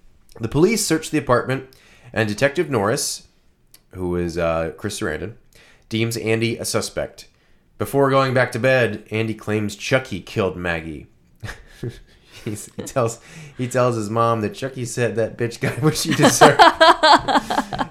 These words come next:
Speaker 1: And Karen's like, "No, shut up."
Speaker 2: <laughs>
Speaker 1: Um, Karen angrily tells the police to get the fuck out.
Speaker 2: Apparently there's only one detective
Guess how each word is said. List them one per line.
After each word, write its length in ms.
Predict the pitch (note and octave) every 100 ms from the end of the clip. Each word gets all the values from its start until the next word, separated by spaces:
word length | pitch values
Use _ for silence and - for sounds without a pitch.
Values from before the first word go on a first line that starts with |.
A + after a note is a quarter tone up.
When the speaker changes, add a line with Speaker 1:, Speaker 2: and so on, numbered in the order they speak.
| -
Speaker 1:
And 760 | B2 C3+ C#3+ C#3 C#3 C3+ C3 -
Karen's 480 | D3+ D3 D3+ - C3+
like, 260 | C#3 C#3
"No, 540 | D#3 B3+ A4 D#4+ A#3 E3
shut 320 | - G#3+ E4
up." 380 | D#4+ A3+ - - - - - -
Speaker 2:
<laughs> 520 | C4+ - B3+ B3+ -
Speaker 1:
Um, 500 | F#2+ F#2+ F#2+ F#2 F#2
Karen 500 | - C3 B2 A2+ G#2+ -
angrily 420 | A#2 A2+ A2 G#2
tells 380 | F#2+ G#2 G2 F#2
the 60 | F2
police 500 | F2+ F#2 F2 - -
to 460 | - F2+ E2+ D#2+ - - _
get 160 | G2+ G2+
the 60 | -
fuck 260 | - - -
out. 140 | - - _ - - - - -
Speaker 2:
Apparently 300 | - G#3 G#3
there's 180 | F#3+ F3+
only 260 | F3 F3+ F3
one 220 | D#3+ F#3+
detective 600 | F3+ F#3 F3+ - E3+ G3+